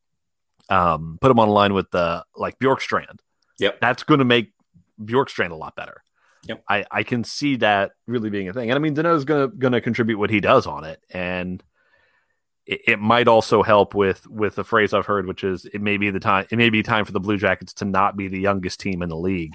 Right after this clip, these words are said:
Speaker 2: <laughs>
Speaker 1: And <laughs>
Speaker 2: Yeah.
Speaker 1: Philip Danault may help with that a little bit. So
Speaker 2: Yeah. And th-, what, what do you th-, what do you think about Mikael Granlund? U F A, bad season last year, probably gonna sign for a little bit less because of that,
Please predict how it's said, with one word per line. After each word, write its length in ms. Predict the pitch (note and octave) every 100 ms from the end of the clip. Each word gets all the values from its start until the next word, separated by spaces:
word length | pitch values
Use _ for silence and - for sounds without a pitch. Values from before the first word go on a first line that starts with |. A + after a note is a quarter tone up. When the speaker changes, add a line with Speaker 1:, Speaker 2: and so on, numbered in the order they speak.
| -
Speaker 2:
<laughs> 500 | D3 - C3+ - B2+
Speaker 1:
And 340 | A2+ A2+ G#2+ G2+ -
<laughs> 340 | F#3 D#3 -
Speaker 2:
Yeah. 360 | F#3 F3 E3+ D3+
Speaker 1:
Philip 280 | - D#3 C#3
Danault 240 | C#3 C3+ A#2+
may 220 | B2 A#2+
help 260 | A#2+ A#2 A2
with 120 | F2+
that 140 | F#2
a 60 | F2
little 220 | F2 E2
bit. 200 | E2 D#2+ _
So 340 | - F2+ E2+ F#2
Speaker 2:
Yeah. 200 | F2+ E2+ _ _ _ - - - C3+
And 260 | D#3 C#3+
th-, 180 | C3 B2 -
what, 200 | A2+ F3
what 80 | F3+
do 40 |
you 60 | A3+
th-, 140 | A3+ - _ A2 -
what 120 | C3
do 40 | E3
you 60 | G3+
think 200 | F#3+ E3
about 400 | D3 C#3 - _ _ -
Mikael 440 | A2 A#2+ A#2 A2
Granlund? 500 | F#2+ F#2+ G2 D2+ A1 - _ _ _ _ _ _ _ _ _ _ _ _ _ _ -
U 220 | B2+ E3
F 160 | D#3 C#3
A, 320 | B2+ B2+ A#2+
bad 420 | A#2+ C3 D3+ D3
season 420 | - C3 B2 A#2
last 360 | G#2+ G2 G2 G#2+
year, 260 | G2+ G2+
probably 600 | - - A#2 B2+ B2 C3+
gonna 220 | B2 A#2+ A#2+
sign 340 | B2 G#2+ G#2+
for 140 | - G2+
a 40 |
little 200 | G2+ A2
bit 140 | A2
less 240 | F#2+ F#2+ -
because 400 | - - A#2 G2
of 60 |
that, 300 | E2+ E2 E2+